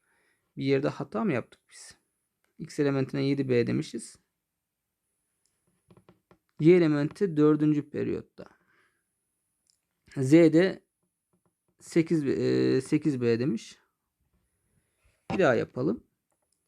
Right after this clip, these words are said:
Bir yerde hata yaptık büyük ihtimalle. Şimdi Y dördüncü periyot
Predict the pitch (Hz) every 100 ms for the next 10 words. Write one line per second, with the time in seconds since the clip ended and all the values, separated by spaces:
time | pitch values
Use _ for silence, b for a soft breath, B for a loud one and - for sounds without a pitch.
0 | _ 156 139 135 170 - 156 139 117 -
1 | _ - - 113 - - 120 - 196 320
2 | _ _ _ _ _ _ - - _ _
3 | _ _ _ _ _ _ _ _ _ _
4 | _ _ _ _ _ - _ _ - -
5 | _ _ _ _ - 147 117 120 b b
6 | b b b - - - 165 233 170 156
7 | 170 185 202 202 160 214